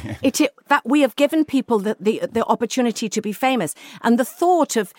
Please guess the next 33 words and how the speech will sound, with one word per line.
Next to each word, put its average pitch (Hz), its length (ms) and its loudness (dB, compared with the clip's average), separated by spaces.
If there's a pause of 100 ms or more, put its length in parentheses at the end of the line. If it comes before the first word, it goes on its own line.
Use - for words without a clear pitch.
(200)
being 311 240 2
famous 277 580 0
with 208 140 -4
all 247 200 4
the, 302 160 0
there's 196 180 -4
some 202 200 -2
wonderful 240 380 -2
things 160 240 -4
that - 160 -12
come 170 180 -6
with 160 220 -6
being 156 240 -6
recognised, 147 580 -8
of 147 80 -16
course, 220 260 -4
but - 140 -8
there's 190 140 -10
a 220 40 -2
massive, 233 520 0
massive 233 580 0
downside. 180 560 -4 (260)
And 208 140 -2
I 233 80 0
was 233 160 -2
a 214 60 -4
victim 202 360 -8
of, 180 220 -8
of 170 200 -12
the 170 60 -16
press - 380 -6
for 185 220 -6
years. 175 500 -4